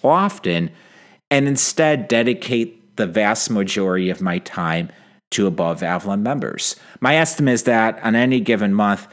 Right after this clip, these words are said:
about ninety percent of my time is dedicated to membership,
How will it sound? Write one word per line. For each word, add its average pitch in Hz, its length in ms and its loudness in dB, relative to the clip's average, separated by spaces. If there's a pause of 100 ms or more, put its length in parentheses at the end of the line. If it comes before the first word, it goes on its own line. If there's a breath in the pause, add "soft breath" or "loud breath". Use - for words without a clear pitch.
(680 loud breath)
about 110 460 0
ninety 127 480 2
percent 104 720 -2
of 95 140 -6
my 90 180 0
time 85 600 -4 (440 soft breath)
is 98 200 -4
dedicated 92 560 0
to 82 100 -8
membership, 101 840 -2